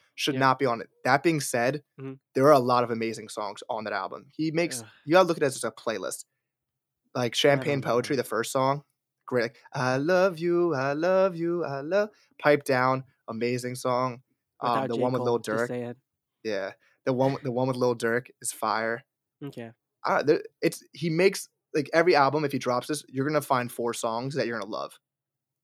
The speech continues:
Speaker 1: which is impressive. There's always a m-, bunch of good songs, and there's gonna be some whack ones. That's just what Drake does.
Speaker 2: Yeah, I think you're right. Just looking back at it, how many quality songs are on this album, and I think it's just because Drake's career has been so long, right?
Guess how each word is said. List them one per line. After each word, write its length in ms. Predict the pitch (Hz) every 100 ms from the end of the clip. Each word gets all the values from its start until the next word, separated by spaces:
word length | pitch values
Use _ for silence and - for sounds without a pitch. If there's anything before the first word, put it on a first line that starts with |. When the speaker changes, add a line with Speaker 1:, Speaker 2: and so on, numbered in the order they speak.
| _ -
Speaker 1:
which 120 | 131
is 60 |
impressive. 420 | 143 151 151 143 95
There's 120 | 120 -
always 300 | 151 170 151
a 40 |
m-, 160 | 135 131
bunch 160 | - 127
of 40 | 127
good 120 | 123
songs, 360 | 120 117 123 - _ -
and 100 | 143
there's 80 | 147
gonna 160 | 165 165
be 80 | 160
some 160 | 165
whack 260 | 160 151 -
ones. 240 | 110 -
That's 160 | - -
just 100 | -
what 100 | 127
Drake 220 | 123 123
does. 320 | 117 - - - _ _ _
Speaker 2:
Yeah, 460 | 143 131 131 131 135
I 60 | 135
think 240 | 175 175
you're 100 | 131
right. 240 | 120 120
Just 160 | 123 147
looking 300 | 151 147 127
back 280 | 120 117 117
at 140 | 123
it, 120 | 123 127
how 240 | - 135
many 220 | 131 127
quality 360 | 127 131 123 120
songs 460 | - 123 120 120
are 80 | 117
on 240 | 123 123 120
this 300 | 120 120 - -
album, 540 | 120 120 123 127 131 _ _ _
and 100 | 127
I 80 | 127
think 260 | - 147 139
it's 80 |
just 160 | 131 120
because 220 | 127 127
Drake's 280 | 113 131 117
career 200 | - 131
has 80 | 117
been 160 | 120 117
so 240 | - 127
long, 560 | 117 117 123 123 123 131 _
right? 320 | 123 123 123